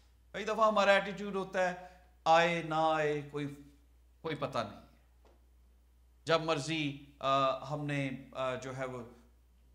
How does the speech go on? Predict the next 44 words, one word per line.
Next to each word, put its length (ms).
जिस 240
तरह 200
से 160
भी 160
अपनी 220
कमिटमेंट 460
बनानी 300
है, 120
खुद 120
से 140
बना 260
ली। 140
Attitude 420
of 100
faithfulness 720
create, 460
क्योंकि 200
ये 200
खुदा 300
का 160
कैरेक्टर 440
है, 360
जिसमें, 840
आ, 280
खुदा 380
का 140
मिजाज 440
आ 120
जाता 340
है 180
खाकसारी 640
का, 340
वो 60
खुदा 260
की 180
मानंद 380
बन 220
जाता 320
है। 320
क्योंकि 180
बाइबल 460
ये 60
चाहती 380
है 240